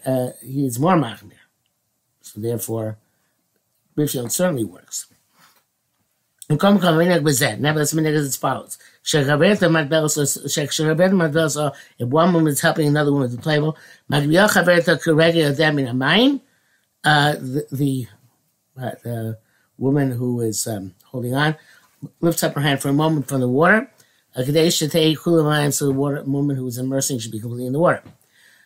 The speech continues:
Uh, uh, uh, uh, uh, Uminhag Yafeu.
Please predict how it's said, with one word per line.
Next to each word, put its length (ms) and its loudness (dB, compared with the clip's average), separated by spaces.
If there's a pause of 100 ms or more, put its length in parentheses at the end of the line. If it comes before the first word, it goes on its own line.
(320)
Uh, 280 4 (920)
uh, 240 4
uh, 200 2
uh, 40 4
uh, 340 4
Uminhag 440 4
Yafeu. 560 0